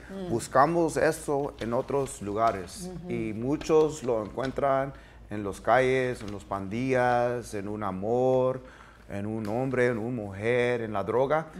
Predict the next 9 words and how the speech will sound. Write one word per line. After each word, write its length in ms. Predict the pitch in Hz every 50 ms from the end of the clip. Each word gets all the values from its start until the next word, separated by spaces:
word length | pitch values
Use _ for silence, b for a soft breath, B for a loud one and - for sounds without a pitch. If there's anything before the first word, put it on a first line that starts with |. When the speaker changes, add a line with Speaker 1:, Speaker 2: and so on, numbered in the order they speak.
| 202 - 190
Speaker 1:
Ujú. 80 | 185
Speaker 2:
So, 180 | 170 127 131 135
es, 180 | 151 143 - - - -
es 180 | 143 147 143 147
más 500 | 131 147 160 170 180 175 - - - -
que 140 | - 135
estamos 420 | 117 107 - 127 135 165 170 165 147
buscando, 840 | 135 120 117 - 131 131 143 156 151 151 147 156 156 151 151 B B B B B B B B - - _ -
um, 640 | 113 113 110 107 104 101 101 98 95 92 87 82